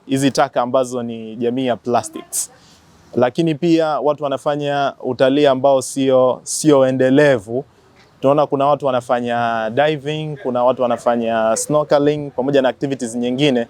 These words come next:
lakini sio sustainable, kwa maana sio endelevu. Kuna watu wanaharibu matumbawe, kuna watu wa mahoteli pia ambao wanamwaga taka zao katika mazingira ya bahari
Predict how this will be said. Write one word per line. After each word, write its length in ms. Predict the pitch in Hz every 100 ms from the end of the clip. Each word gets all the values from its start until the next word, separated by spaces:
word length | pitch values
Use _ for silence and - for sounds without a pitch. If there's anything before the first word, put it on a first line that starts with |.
| _ - -
lakini 580 | 131 127 156 151 151 147 _ -
sio 260 | - 160
sustainable, 760 | 143 143 - 156 143 127 110 107
kwa 120 | 120
maana 220 | 135 139
sio 220 | 123 143
endelevu. 500 | 131 120 123 123 104
Kuna 140 | 104 127
watu 140 | 135
wanaharibu 460 | 123 120 120 135 120
matumbawe, 760 | 113 107 107 127 131 127 127 127 - _ - _
kuna 180 | - 127
watu 160 | 139 139
wa 60 |
mahoteli 460 | 127 123 117 131 127
pia 220 | 135 131
ambao 220 | 120 131
wanamwaga 420 | 123 120 131 131
taka 260 | 113 113 120
zao 480 | 113 139 135 120 127 _ _ -
katika 300 | 113 113 120
mazingira 400 | 120 117 123 139
ya 100 | 123
bahari 540 | 123 123 135 127 110